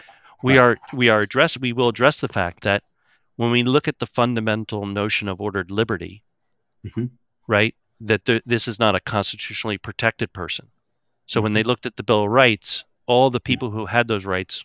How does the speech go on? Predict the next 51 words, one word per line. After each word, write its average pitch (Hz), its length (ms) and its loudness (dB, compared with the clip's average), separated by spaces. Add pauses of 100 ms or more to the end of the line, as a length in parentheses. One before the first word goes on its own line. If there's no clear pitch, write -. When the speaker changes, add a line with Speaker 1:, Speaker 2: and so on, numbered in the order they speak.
(240)
Speaker 1:
were 104 320 0
out 104 220 2
of 95 80 -2
the 95 100 -6
fetus, 95 460 -10 (180)
were 104 140 -4
out 101 140 2
of 95 60 -2
the 101 120 -2
womb. 98 300 -8 (100)
You 123 100 0
know, 107 140 0 (480)
they 120 120 6
Speaker 2:
Right. 110 40 4
Speaker 1:
were, 104 180 4 (220)
they, 117 220 2 (160)
sorry, 95 440 -2
uh, 120 220 -8
you 101 200 -10
misused 101 380 -4
that 95 100 0
word, 110 140 0
but 139 200 0
the, 117 220 4 (320)
but 110 100 -10
they 113 120 6
were, 113 260 0
they 113 180 2
were 107 180 0
out 113 120 6
of 113 60 0
the 113 60 0
womb, 107 320 -2 (120)
uh, 98 160 0
people. - 400 -8
<laughs> 135 200 0
And 160 120 2
so, 117 340 8 (240)
Speaker 2:
Right, 127 280 4
Speaker 1:
um, 113 280 8
Speaker 2:
right. 110 100 0
Speaker 1:
and 120 100 0
so 123 160 0
those 147 220 8
were 127 120 0
the 113 80 -2
constitutionally 104 540 -2
protected - 420 -2
persons 98 480 -4
that 95 160 -4
they, 95 260 -2